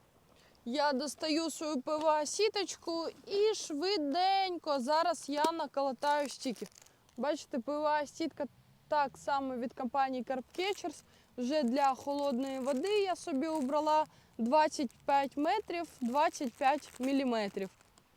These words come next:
Слава Богу, що у нас не так багато ще часу на годиннику, тому трішки є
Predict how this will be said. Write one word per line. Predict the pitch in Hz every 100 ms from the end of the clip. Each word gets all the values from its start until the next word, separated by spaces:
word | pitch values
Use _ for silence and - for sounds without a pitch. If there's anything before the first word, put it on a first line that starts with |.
| _ _ _ _ _ _ _ _ _ _ _ _ _ _ _ _ _ _ _ _ _ _ _ _ _ _ _ _ _ _ _ _ _ _ - - - - - - -
Слава | - 311 330 349
Богу, | 311 330 330 320
що | - 320
у |
нас | 320 302 -
не | 311
так | - 311
багато | 262 311 311 311 294
ще | -
часу | 262 311 294 -
на | 294 294
годиннику, | 285 247 339 415 392 311 339 311 - - - - - - -
тому | - 285 285 330 311 - - - - - - - - - - - - - -
трішки | - - 311 - - 302 - - - _
є | - 240 277 269